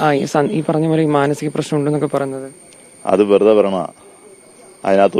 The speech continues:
Speaker 2: ഒരു കാര്യമില്ല. കാരണം എന്താ വെച്ച് കഴിഞ്ഞാ ഇവക്കടെ ചേച്ചിക്ക് അമ്മയ്ക്ക് വല്ല പ്രശ്നം ഉണ്ടെങ്കിലുള്ളൂ. എന്ന് വെച്ച് കഴിഞ്ഞാ അവര് പറയണല്ലാണ്ട് ഇവര് കേൾക്കില്ല. ഇവള്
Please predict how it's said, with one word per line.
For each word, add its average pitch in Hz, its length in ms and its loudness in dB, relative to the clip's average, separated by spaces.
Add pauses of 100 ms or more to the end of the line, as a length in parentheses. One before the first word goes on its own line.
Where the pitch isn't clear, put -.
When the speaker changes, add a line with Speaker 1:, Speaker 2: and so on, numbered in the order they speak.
Speaker 2:
ഒരു 104 140 4
കാര്യമില്ല. 92 340 2 (640)
കാരണം 95 240 4
എന്താ 104 100 2
വെച്ച് 95 140 0
കഴിഞ്ഞാ 104 160 -2 (400)
ഇവക്കടെ 107 400 2
ചേച്ചിക്ക് 110 640 4
അമ്മയ്ക്ക് 113 280 0
വല്ല 107 180 2
പ്രശ്നം 92 220 -6
ഉണ്ടെങ്കിലുള്ളൂ. 92 320 -2
എന്ന് 92 80 0
വെച്ച് 95 120 -4
കഴിഞ്ഞാ 101 220 2
അവര് 107 200 4
പറയണല്ലാണ്ട് 104 520 2
ഇവര് 95 180 0
കേൾക്കില്ല. 80 320 -4 (600)
ഇവള് 117 280 6